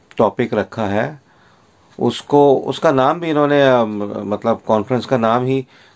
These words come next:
बचपन के ऊपर रखा है, जश्न बचपन। बल्कि मैं तो ये कहूँगा कि तीन जनवरी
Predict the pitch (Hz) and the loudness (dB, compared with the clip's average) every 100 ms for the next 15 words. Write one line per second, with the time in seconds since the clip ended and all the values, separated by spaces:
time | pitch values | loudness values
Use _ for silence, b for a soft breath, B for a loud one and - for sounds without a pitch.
0 | 110 113 - 117 101 107 95 101 95 - | -2 -2 -2 -6 -2 0 0 0 -4 -8
1 | 92 82 - - _ _ _ _ 95 120 | -16 -16 -18 -20 _ _ _ _ -2 -2
2 | - 120 98 98 - - - _ _ _ | 0 -6 -4 -6 -10 -18 -18 _ _ _
3 | _ _ _ B B B B 117 110 127 | _ _ _ B B B B -2 2 2
4 | 127 131 143 131 127 120 135 135 127 131 | 4 2 0 -2 0 -2 2 0 0 -4
5 | - 127 123 110 110 107 120 127 | -4 -2 0 0 2 2 2 0